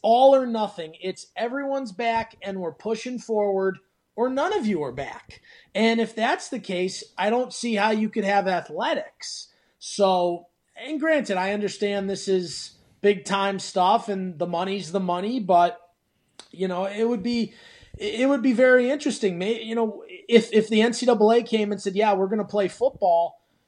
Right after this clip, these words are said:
might the, might the players say, "Oh, the hell we will." Like, you know, like, unless you give us some incentive to play, you know, like, I would be very intrigued if maybe, like, didn't,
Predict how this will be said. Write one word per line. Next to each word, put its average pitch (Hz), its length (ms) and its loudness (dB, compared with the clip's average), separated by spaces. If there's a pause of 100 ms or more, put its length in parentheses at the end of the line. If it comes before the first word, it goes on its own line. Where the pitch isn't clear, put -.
(160)
might 185 320 -8
the, 214 120 -8 (120)
might 208 260 -2
the 208 60 -4
players 240 520 -4
say, 190 540 -2
"Oh, 196 120 -4
the 202 120 -2
hell 226 220 0
we 233 120 -4
will." 220 380 -2
Like, 160 420 -6
you 180 120 -14
know, 196 140 -6
like, 196 180 -4 (120)
unless 202 360 -6
you 240 100 -2
give 208 260 0
us 214 160 2
some 196 340 -4
incentive 202 720 -2
to - 100 -10
play, - 520 -16 (380)
you 180 160 2
know, 226 260 4
like, 214 280 4
I 214 180 0
would 302 160 -2
be 240 120 -2
very 240 420 0
intrigued 233 520 -4
if 175 160 -4
maybe, 196 340 0
like, 185 220 0 (320)
didn't, 403 280 2